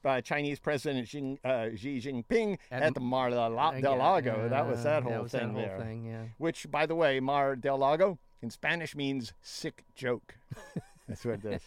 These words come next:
Speaker 1: I looked it up.
Speaker 2: Oh, good.
Speaker 1: In the Philippines, President Rodrigo Duterte told soldiers that they could rape women with impunity.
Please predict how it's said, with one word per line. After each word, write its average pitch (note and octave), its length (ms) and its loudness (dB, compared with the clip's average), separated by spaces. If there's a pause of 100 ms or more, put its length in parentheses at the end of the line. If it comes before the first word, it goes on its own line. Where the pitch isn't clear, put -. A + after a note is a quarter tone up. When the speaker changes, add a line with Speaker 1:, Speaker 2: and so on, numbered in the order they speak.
(540)
Speaker 1:
I G2 40 -10
looked A2 240 -8
it A#2 100 -6
up. G#2 200 -6 (100)
Speaker 2:
Oh, A#3 80 -6
good. C3+ 340 -8 (520)
Speaker 1:
In G3+ 180 2
the C4 80 6
Philippines, F3+ 800 2
President G3 520 4
Rodrigo F#3 520 4
Duterte E3 580 2
told E3+ 240 -4
soldiers F#3 460 2
that D#3 140 0
they F3 160 0
could B2+ 200 -4
rape C3 380 0
women G#3+ 480 2
with G#3+ 160 2
impunity. A3 640 -2